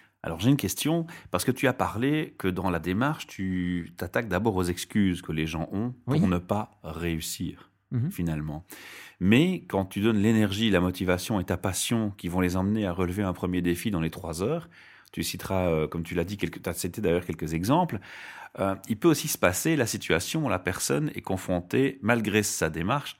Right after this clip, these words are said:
Speaker 1: à un échec. Est-ce que dans l'action, il ne faut pas non plus aussi s'intéresser au côté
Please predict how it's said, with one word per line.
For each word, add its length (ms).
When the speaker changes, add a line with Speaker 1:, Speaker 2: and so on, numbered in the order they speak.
Speaker 1:
à 140
un 40
échec. 420
Est-ce 180
que 120
dans 300
l'action, 720
il 60
ne 60
faut 140
pas 140
non 160
plus 220
aussi 460
s'intéresser 760
au 60
côté 460